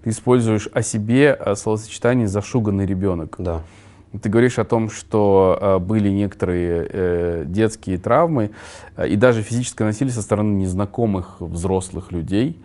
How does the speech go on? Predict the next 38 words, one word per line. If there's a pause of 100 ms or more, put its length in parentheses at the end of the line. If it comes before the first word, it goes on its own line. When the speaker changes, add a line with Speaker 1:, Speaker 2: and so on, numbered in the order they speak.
(380)
Speaker 1:
Там
кто-то
тебя
толкнул,
да,
кто-то
что-то
Speaker 2:
Это
Speaker 1:
еще,
Speaker 2:
жутко.
Speaker 1:
э,
или
вот
этот
страшный
случай
с, (460)
э,
пьяным
мужчиной
и
твоей
сестренкой,
который
вас
пугал,
за
вами
бегал,
а
вы
убегали,
и
у
тебя
до
сих
пор